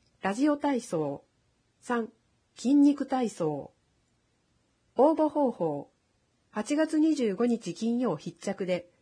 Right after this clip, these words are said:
クイズの答え、市広報やテレビのデータ放送による広報に対する意見や感想。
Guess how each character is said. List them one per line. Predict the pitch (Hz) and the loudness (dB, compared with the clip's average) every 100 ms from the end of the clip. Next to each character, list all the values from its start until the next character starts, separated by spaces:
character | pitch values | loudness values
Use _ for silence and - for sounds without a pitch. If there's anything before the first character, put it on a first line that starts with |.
| _ _ _ | _ _ _
ク | 320 | 2
イ | 330 | 2
ズ | 285 | 0
の | 196 151 | -6 -6
答 | 175 170 196 | -8 -6 -4
え、 | 160 156 _ _ _ _ _ | -4 -8 _ _ _ _ _
市 | - 269 240 | -8 -6 -8
広 | - 311 311 | -4 0 2
報 | 285 214 | 0 0
や | 180 170 | -2 -4
テ | 190 | -4
レ | 240 | -2
ビ | 214 185 | -2 -4
の | 156 | -2
デ | 214 254 | 2 2
ー | |
タ | 262 | 0
放 | 262 277 269 | -2 0 -2
送 | 240 185 | -2 -6
に | 170 156 | -4 -4
よ | 160 | -4
る | 185 - - | -4 -8 -4
広 | 294 294 | -2 0
報 | 285 208 | 0 0
に | 165 151 | -2 -6
対 | - 208 | -6 -6
す | 196 196 | -4 -6
る | 156 160 - _ | -4 -6 -10 _
意 | 285 | 0
見 | 285 254 196 | 2 0 0
や | 160 151 | -4 -6
感 | - 208 | -6 -4
想。 | 208 190 175 - | -4 -2 -2 -4